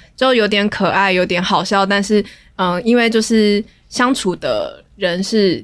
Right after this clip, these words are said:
这位九十岁的阿嬷，然后这位艺人他一开始呢，就是，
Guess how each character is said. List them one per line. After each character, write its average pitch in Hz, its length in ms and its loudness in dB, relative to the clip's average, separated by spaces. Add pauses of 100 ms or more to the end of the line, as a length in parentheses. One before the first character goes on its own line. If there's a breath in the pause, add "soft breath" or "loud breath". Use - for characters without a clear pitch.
这 202 140 0
位 202 140 2
九 190 120 -8
十 - 160 -12
岁 202 220 -2
的 147 60 -4
阿 151 180 -10
嬷， 185 300 -2
然 180 120 -10
后 202 380 0
这 214 100 -2
位 220 140 2
艺 226 140 4
人 175 200 0
他 202 140 2
一 233 60 0
开 233 200 0
始 208 200 -2
呢， 180 180 -4
就 196 140 0
是， 220 260 2